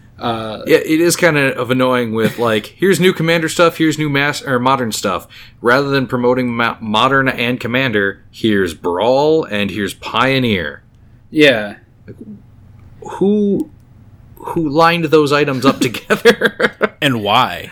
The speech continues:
Speaker 3: <laughs>
Speaker 2: Yeah. Well, we're
Speaker 3: Yeah.
Speaker 2: really gonna push this new format. Are we gonna push it in paper? Yeah, we'll release decks, but only a couple of them.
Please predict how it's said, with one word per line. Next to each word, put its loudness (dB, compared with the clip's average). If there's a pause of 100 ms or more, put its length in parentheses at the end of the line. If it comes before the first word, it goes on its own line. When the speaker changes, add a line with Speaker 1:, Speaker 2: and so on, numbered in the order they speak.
(100)
Speaker 3:
<laughs> 2 (240)
Speaker 2:
Yeah. 2 (540)
Well, 6
we're 2
Speaker 3:
Yeah. 2
Speaker 2:
really 2
gonna 2
push 0
this -6
new 2
format. -4
Are -8
we 0
gonna 0
push -2
it -2
in -10
paper? -4
Yeah, 0
we'll 2
release -2
decks, 0
but -6
only 0
a 0
couple -2
of -6
them. -6